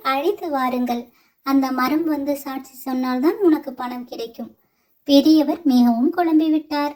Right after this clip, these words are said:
ஆனால் பீர்பால் கூறியதால் மரத்தை அழைத்து வர காட்டிற்கு புறப்பட்டார். சில மணி நேரமாகியும்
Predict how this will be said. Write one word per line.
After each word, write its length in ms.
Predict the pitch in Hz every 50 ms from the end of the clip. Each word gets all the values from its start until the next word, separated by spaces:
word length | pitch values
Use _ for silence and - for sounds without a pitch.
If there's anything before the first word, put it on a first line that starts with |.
| - _ _ _ _ _ _ _
ஆனால் 440 | - 254 254 247 247 240 240 262 349 359 - - _
பீர்பால் 500 | - 302 285 294 302 285 302 294 277 277
கூறியதால் 800 | - 285 - 285 294 285 277 269 262 254 233 247 247 262 302 349 - - _ _ _ -
மரத்தை 460 | 277 269 262 269 311 320 - 415 370 -
அழைத்து 420 | - 240 247 254 269 269 - 302 269
வர 180 | 240 233 233 277 392
காட்டிற்கு 640 | - - 330 311 302 349 359 - 381 349 - - 254
புறப்பட்டார். 880 | 247 - 233 233 226 226 - 247 226 - - 233 233 233 240 240 233 240 - _ _ _ _ _ _ _ -
சில 100 | 349 359 427 440
மணி 220 | 440 392 330 302 277 262
நேரமாகியும் 920 | 262 262 269 294 311 294 269 262 254 254 254 262 254 262 269 294 370